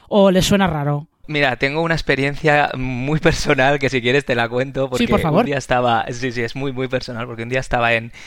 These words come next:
Speaker 2: en, al, al principio además, ¿no? Cuando estrenamos, eh, Fatmagul, que fue, bueno, ya sabéis, la primera serie que se estrenó, ahora hablaremos, ¿no? En, en España y, y de, y durante Amor de Contrabando, que fue también la segunda serie que se estrenó en España, estaba en un dentista,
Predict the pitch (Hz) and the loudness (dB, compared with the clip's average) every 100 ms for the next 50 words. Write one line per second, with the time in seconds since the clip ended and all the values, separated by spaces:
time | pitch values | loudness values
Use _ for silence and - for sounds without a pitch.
0 | - - - 123 120 117 117 113 117 113 | -20 -20 -6 0 2 2 -2 -2 -4 -4
1 | 113 127 156 147 117 113 120 - 120 135 | -8 -4 -2 -2 -2 -2 0 0 -2 -4
2 | 120 117 113 - 113 120 123 123 123 120 | -8 -8 -8 -8 -6 -4 -6 -6 -8 -8
3 | - 120 117 113 113 110 113 107 120 107 | -6 -2 -2 -2 -4 -4 -6 -4 -4 -4
4 | 107 131 123 123 - 107 110 107 - 113 | -6 -6 -6 -6 -2 -2 -2 -8 -8 -8
5 | 113 110 110 113 - 113 113 110 - 110 | -10 -10 -10 -12 -10 -10 -10 -10 -10 -6
6 | 113 107 107 104 110 107 110 110 107 110 | -4 -2 -4 -4 -8 -10 -12 -14 -14 -12
7 | 110 104 - 120 113 107 104 104 101 - | -12 -8 -4 -2 -2 -6 -8 -10 -12 -12
8 | 110 120 117 110 107 110 113 113 113 113 | -12 -8 -6 -6 -4 -4 -6 -8 -10 -10
9 | 120 113 117 110 123 117 113 110 120 110 | -8 -8 -6 -10 -8 -8 -6 -8 -8 -10
10 | 113 110 120 110 117 - - 117 113 113 | -10 -8 -8 -8 -8 -8 -10 -10 -10 -10
11 | - - - 123 110 120 123 123 120 127 | -12 -16 -12 -8 -6 -2 -2 0 2 0
12 | 123 147 135 117 120 - - 139 | -2 -8 -8 -6 -4 -2 -2 -4